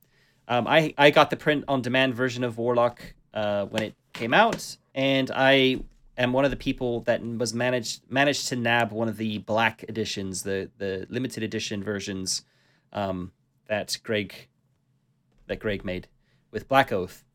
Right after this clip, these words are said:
Um, so I don't need two copies of the same game. I've got the, I've got the really schnazzy version of it, or the snazzy version of it. I'm gonna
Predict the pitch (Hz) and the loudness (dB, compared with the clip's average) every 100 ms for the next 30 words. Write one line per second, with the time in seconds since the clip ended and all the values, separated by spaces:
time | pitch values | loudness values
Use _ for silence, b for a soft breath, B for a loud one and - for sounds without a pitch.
0 | _ _ _ - 131 123 120 113 - - | _ _ _ 0 6 6 6 0 -4 4
1 | 147 156 190 165 190 - 180 165 156 143 | 8 10 10 8 2 4 2 6 6 6
2 | 117 123 135 120 113 156 160 127 151 139 | 0 0 2 0 2 2 4 0 2 2
3 | 139 120 120 120 139 120 127 120 - 127 | 2 -2 -2 0 0 -2 -4 -2 -2 0
4 | 127 123 120 117 110 117 127 123 131 123 | 0 0 -2 -2 -6 -2 0 0 0 -2
5 | 120 113 107 107 131 123 113 113 113 113 | -2 -4 -4 -4 -2 -2 -2 -2 -2 -2
6 | 110 - 113 113 117 110 | -2 -2 -4 -2 0 0